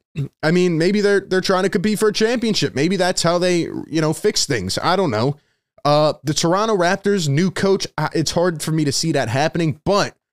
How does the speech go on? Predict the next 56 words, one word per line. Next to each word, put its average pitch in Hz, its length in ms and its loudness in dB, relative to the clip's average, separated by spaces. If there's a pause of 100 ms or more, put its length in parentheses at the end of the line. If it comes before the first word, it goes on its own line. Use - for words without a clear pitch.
(340)
what 131 160 -2
I 139 100 4
will 156 280 2
say 175 340 2
is 131 240 -2
that 135 340 0
Masai 143 400 0
Ujiri 147 560 0
is 113 140 -2
willing 151 380 0
to 151 60 -2
take 139 360 -2
big 120 200 -2
risks. 123 400 -2
We 113 120 -2
saw 131 240 0
what 143 120 0
he 143 60 0
did 135 120 2
with 127 120 -4
Kawhi 131 340 0
Leonard. 170 400 0 (280)
What 135 180 -2
happened 151 400 0
there, 151 180 2
right? 147 160 2
Everybody 151 420 2
was 139 300 0 (360)
calling 160 280 0
him 151 120 0
out, 151 220 0
saying 143 180 0
it 147 40 0
was 131 120 -2
a 123 60 -2
terrible 156 420 0
decision, 151 580 0
got 147 180 0
rid 156 100 0
of 147 60 2
your 131 100 -2
franchise 151 520 -2
cornerstone, 165 540 0
got 139 100 2
rid 147 140 2
of 143 40 -2
the 135 60 0
coach. 156 340 0 (340)
What 143 160 0
happened? 147 420 0
It 127 100 -2
resulted 127 680 -2
in 117 140 0
a 110 80 0
championship. 95 800 -2
So, 117 380 -2